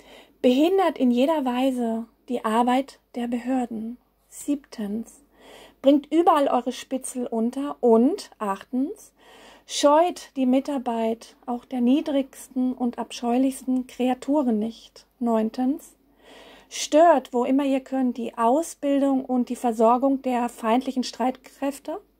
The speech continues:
Untergrabt ihre Disziplin und lähmt ihren Kampfwillen durch schwüle Musik. Schickt dann noch leichtfertige Frauen in ihre Lager und lasst sie das Werk des Verfalls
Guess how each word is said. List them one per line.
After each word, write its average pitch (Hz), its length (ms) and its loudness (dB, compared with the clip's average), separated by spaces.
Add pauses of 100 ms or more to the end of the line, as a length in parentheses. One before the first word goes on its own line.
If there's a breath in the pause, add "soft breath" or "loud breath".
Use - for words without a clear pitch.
(680 loud breath)
Untergrabt 269 640 2
ihre 269 180 0
Disziplin 269 720 -2
und 247 200 0
lähmt 262 380 2
ihren 254 240 0
Kampfwillen 240 640 -2
durch 226 360 0
schwüle 262 600 -2 (600)
Musik. 233 560 -2 (640 loud breath)
Schickt - 380 -2
dann 320 220 2
noch 285 220 0
leichtfertige 269 720 0
Frauen 254 460 0
in 247 140 0
ihre 240 240 2
Lager 254 680 0
und 240 240 2
lasst 254 260 -2
sie 262 80 -4
das 233 260 -4
Werk 233 320 -2
des 220 200 -12
Verfalls 226 720 -8